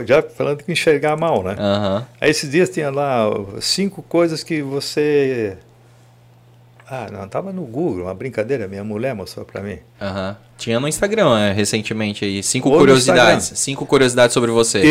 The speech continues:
Speaker 1: Isso,
Speaker 2: Sim,
Speaker 1: Instagram.
Speaker 2: bombou
Speaker 1: É porque eu
Speaker 2: isso
Speaker 1: não,
Speaker 2: aí.
Speaker 1: quase não entro no Instagram.
Speaker 2: Sim.
Speaker 1: Quase não entro lá. Aí tá, aí eu disse, olha, já fui de scooter pra praia de armação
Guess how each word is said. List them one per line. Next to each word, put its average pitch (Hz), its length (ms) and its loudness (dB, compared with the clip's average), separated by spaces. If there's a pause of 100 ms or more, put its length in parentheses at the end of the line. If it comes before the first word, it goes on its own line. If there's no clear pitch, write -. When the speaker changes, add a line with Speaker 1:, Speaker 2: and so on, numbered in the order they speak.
Speaker 1:
Isso, - 180 -2
Speaker 2:
Sim, 123 80 -8
Speaker 1:
Instagram. 127 440 2
Speaker 2:
bombou 110 180 4
Speaker 1:
É 117 40 4
porque 113 180 6
eu 185 40 6
Speaker 2:
isso 180 100 2
Speaker 1:
não, 101 80 0
Speaker 2:
aí. 92 60 2
Speaker 1:
quase 170 160 0
não 185 140 -2
entro 208 140 -2
no 123 40 -10
Instagram. 101 420 -6
Speaker 2:
Sim. 107 260 -6
Speaker 1:
Quase 135 140 -4
não 151 160 -4
entro - 240 -6
lá. 87 80 -10 (1200)
Aí 131 220 0
tá, 135 340 2
aí 110 160 0
eu 127 440 0
disse, 151 280 -6
olha, 113 300 2
já 123 180 0
fui 170 220 -4
de 147 120 -6
scooter 190 500 -2
pra 165 220 2
praia 127 400 4
de 110 100 -2
armação 117 580 -2